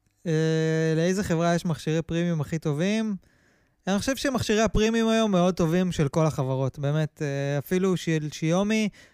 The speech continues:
של וואוי, של, אה, אפל, של סמסונג, של... אפילו של אל ג'י. המכשירי פרימיום הם טובים,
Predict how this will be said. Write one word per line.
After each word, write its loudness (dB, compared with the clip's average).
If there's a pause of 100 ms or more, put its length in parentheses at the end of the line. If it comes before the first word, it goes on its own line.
של 2
וואוי, 4 (220)
של, 0
אה, -2
אפל, 2
של -2
סמסונג, 0
של... -4
אפילו -4
של 0
אל 2
ג'י. 0 (440)
המכשירי 0
פרימיום 0
הם -2
טובים, 0